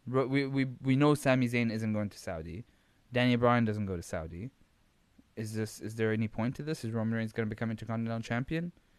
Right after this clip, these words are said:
If he does, I'm okay with that. But let's see what he does with that title then.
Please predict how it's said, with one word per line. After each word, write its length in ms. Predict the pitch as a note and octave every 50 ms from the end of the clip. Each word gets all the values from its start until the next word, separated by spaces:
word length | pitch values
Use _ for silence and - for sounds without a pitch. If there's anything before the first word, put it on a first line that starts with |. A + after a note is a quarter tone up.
| _ _ _ _ -
If 140 | A#2 -
he 80 | - A2
does, 280 | G#2+ C#3 D3+ D#3+ D#3 D3+
I'm 160 | C3+ D3+ D#3+
okay 200 | - - G#3+ G#3+
with 140 | F3 C3 G#2+
that. 220 | F2 - - - _ _ _ _ _ _ _ -
But 240 | G#2+ G#2 G2 - - _ _ _ _ _ _ _ _ _ _ _ _ _ _ _ _ _ _ _ -
let's 300 | G2+ G2+ G2+ G2+ - -
see 180 | - C3 C3
what 200 | B2+ A#2+ B2+ A#2
he 100 | B2 B2
does 200 | B2 C3 B2+ B2+
with 120 | C3+ C3+ B2+
that 180 | D3 C3 A#2+
title 320 | - G3 F#3 G3 F#3+ D3+ A#2
then. 280 | G#2 E2+ D2 C#2+ -